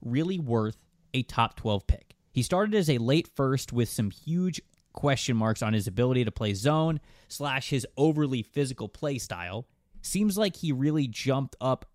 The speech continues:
from his testing numbers in a year where everyone is a generational athlete. Plus, you have the Caleb Farley injury as well. So he's basically saying,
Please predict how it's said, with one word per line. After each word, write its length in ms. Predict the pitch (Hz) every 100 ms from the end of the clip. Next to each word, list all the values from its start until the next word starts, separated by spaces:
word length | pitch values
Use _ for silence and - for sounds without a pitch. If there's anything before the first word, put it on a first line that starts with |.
| -
from 280 | - 131 117
his 220 | 117 -
testing 480 | - 139 - 127 107
numbers 380 | 101 98 101 101
in 140 | 120
a 40 | 113
year 320 | 107 120 123
where 200 | 113 104
everyone 580 | 127 127 135 131 131 123 - - - - _ - _ _
is 200 | 165 147
a 160 | 143 131
generational 720 | 113 143 156 143 131 139 117
athlete. 600 | 120 117 - 117 107 101 - _ _ _ _ _ _ -
Plus, 580 | - 160 165 170 - -
you 140 | 139
have 280 | 127 131 120
the 80 | 113
Caleb 360 | - 120 113
Farley 340 | - 123 113 107
injury 400 | 107 101 98 98
as 120 | 95
well. 160 | 101 90
So 220 | 135 127
he's 220 | 131 208
basically 360 | 240 226 - 196
saying, 340 | 185 170 131